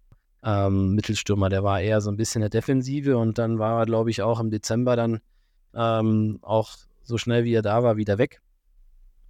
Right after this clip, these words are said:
Ähm, soll jetzt nicht heißen, dass es in Bad Tölz genauso, äh, passiert, weil der Kerl wird nicht ohne Grund N H L gespielt haben. Also, ähm, bin ich mal gespannt, wenn wir ihn dann das erste Mal gegen uns sehen.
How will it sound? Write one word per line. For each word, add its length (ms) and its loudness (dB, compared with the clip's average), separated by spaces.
Ähm, 240 0
soll 120 2
jetzt 120 -2
nicht 140 -2
heißen, 240 2
dass 80 0
es 140 -2
in 80 0
Bad 160 -4
Tölz 240 -4
genauso, 340 0
äh, 200 0
passiert, 460 -2
weil 240 0
der 160 2
Kerl 460 0
wird 160 -2
nicht 160 -2
ohne 220 0
Grund 240 0
N 120 0
H 160 0
L 120 0
gespielt 360 -2
haben. 320 2
Also, 420 -2
ähm, 420 -2
bin 120 -2
ich 120 2
mal 180 0
gespannt, 560 -2
wenn 260 -2
wir 100 0
ihn 160 0
dann 140 2
das 160 -2
erste 280 -6
Mal 300 0
gegen 240 -2
uns 220 -4
sehen. 260 -4